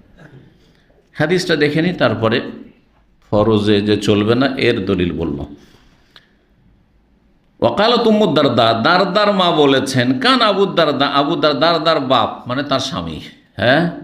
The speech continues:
কি করতেন? ইয়াকুল বলতেন, ইনদাকুম তামুন, তোমাদের কাছে খাবার আছে? ফাইন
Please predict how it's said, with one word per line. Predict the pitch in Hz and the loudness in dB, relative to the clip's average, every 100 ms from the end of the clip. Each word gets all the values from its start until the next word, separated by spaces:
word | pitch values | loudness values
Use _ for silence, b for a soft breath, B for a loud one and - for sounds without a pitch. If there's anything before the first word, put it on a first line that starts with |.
| - - | -18 -6
কি | 170 | -2
করতেন? | 151 147 160 | 0 0 0
ইয়াকুল | 160 160 180 151 | 0 2 0 2
বলতেন, | 156 156 - 139 135 180 | 2 2 0 -2 -2 -4
ইনদাকুম | 226 180 185 196 | -2 -4 -4 -6
তামুন, | 196 214 175 139 147 147 | -2 0 0 -4 -6 -6
তোমাদের | 170 165 156 | -6 -4 -6
কাছে | 160 | -6
খাবার | - 160 147 135 | -6 -2 0 0
আছে? | 123 - 147 117 85 - - _ _ - | -2 -2 -2 -2 -4 -10 -20 _ _ -4
ফাইন | 180 | -4